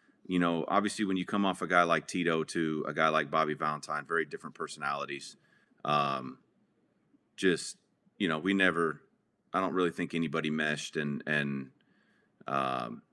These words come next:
you know, obviously we, that was kind of an understatement by our record and what we had to deal with that year. But, um, you know, we, we made it,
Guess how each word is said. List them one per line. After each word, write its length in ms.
you 180
know, 160
obviously 380
we, 160
that 100
was 180
kind 200
of 100
an 120
understatement 600
by 120
our 160
record 420
and 220
what 140
we 100
had 120
to 60
deal 180
with 120
that 180
year. 220
But, 240
um, 500
you 140
know, 140
we, 160
we 140
made 180
it, 120